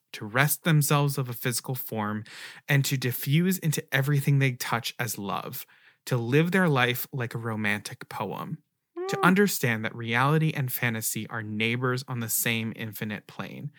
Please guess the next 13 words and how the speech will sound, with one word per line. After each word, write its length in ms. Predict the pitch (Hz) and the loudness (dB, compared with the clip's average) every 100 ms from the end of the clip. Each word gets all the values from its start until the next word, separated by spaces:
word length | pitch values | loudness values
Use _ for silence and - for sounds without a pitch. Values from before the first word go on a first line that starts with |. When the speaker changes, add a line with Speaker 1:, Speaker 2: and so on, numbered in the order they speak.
| - - - - - - _ - | -18 -20 -20 -20 -20 -20 _ -2
Speaker 1:
And 360 | 127 120 110 110 | 2 2 2 -2
the 60 | |
four 380 | - - 131 131 | -4 -2 0 2
traits 380 | 127 139 117 - | 2 0 0 -4
we've 140 | 127 | -4
got 180 | 120 113 | 0 0
here 180 | - 117 | 0 -2
are 260 | 104 101 - | 0 -2 -6
affectionate, 680 | 120 - 160 - 175 165 160 _ - | -12 -2 -2 2 4 4 2 _ -4
empathetic, 680 | 135 143 - 120 113 107 - - _ | -2 0 0 0 0 -2 -8 -20 _
wise, 480 | 120 110 113 117 113 | -6 0 2 2 0
and 100 | 113 | -2
artistic. 880 | 104 98 - 113 - - - - - | -2 -2 -6 -6 -8 -8 -12 -14 -20